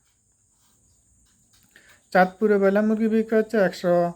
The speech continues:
আটত্রিশ থেকে চল্লিশ, বিয়াল্লিশ টাকা, সোনালী মুরগি বিক্রি হচ্ছে দুইশো আটান্ন টাকা।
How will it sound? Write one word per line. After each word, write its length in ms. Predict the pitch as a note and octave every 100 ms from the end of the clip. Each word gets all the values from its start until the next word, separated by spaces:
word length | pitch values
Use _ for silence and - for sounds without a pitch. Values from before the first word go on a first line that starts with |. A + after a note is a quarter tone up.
| _ _ _ -
আটত্রিশ 560 | F3 E3+ - F#3+ G3 G3
থেকে 200 | A3 A3
চল্লিশ, 580 | A3 G#3+ G3+ F#3+ F#3+ F#3 - - - - - _ _ _ _ _
বিয়াল্লিশ 380 | E3+ F#3+ G3 A3
টাকা, 220 | B3+ C4
সোনালী 360 | C#4 G#3+ F3+ F3
মুরগি 260 | F3+ F3 F3
বিক্রি 260 | F3+ F#3
হচ্ছে 200 | F#3 A3
দুইশো 340 | G3 F3 - E3+ -
আটান্ন 360 | F3+ F3+ E3+
টাকা। 400 | C#3 C3 A#2+ A#2+